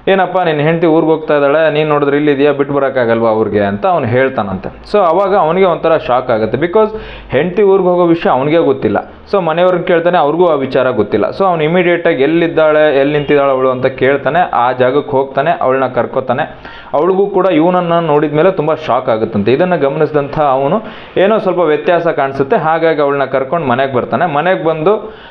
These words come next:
ಅವಳನ್ನ ಕೇಳ್ತಾನೆ, "ಯಾಕೆ ಹೋಗ್ತಾ ಇದ್ದೆ ಊರಿಗೆ?" ಅಂತ. ಅವಳು ಏನೋ ತಡಬಡಾಯಿಸ್ತಾಳೆ. So ಅವನಿಗೆ ಅನುಮಾನ ಬಂದು ಅವಳ ಬ್ಯಾಗನ್ನ,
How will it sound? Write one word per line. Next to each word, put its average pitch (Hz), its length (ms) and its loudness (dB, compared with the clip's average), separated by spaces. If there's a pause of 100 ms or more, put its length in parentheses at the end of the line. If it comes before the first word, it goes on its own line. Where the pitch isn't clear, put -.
(140)
ಅವಳನ್ನ 196 200 2
ಕೇಳ್ತಾನೆ, 160 420 0
"ಯಾಕೆ 147 220 -2
ಹೋಗ್ತಾ 147 320 0
ಇದ್ದೆ 135 140 2
ಊರಿಗೆ?" 127 320 2
ಅಂತ. 123 200 0
ಅವಳು 190 240 2
ಏನೋ 170 140 2
ತಡಬಡಾಯಿಸ್ತಾಳೆ. 135 760 -2
So 165 80 0
ಅವನಿಗೆ 165 260 0
ಅನುಮಾನ 156 340 0
ಬಂದು 143 340 0
ಅವಳ 139 240 0
ಬ್ಯಾಗನ್ನ, 139 540 -2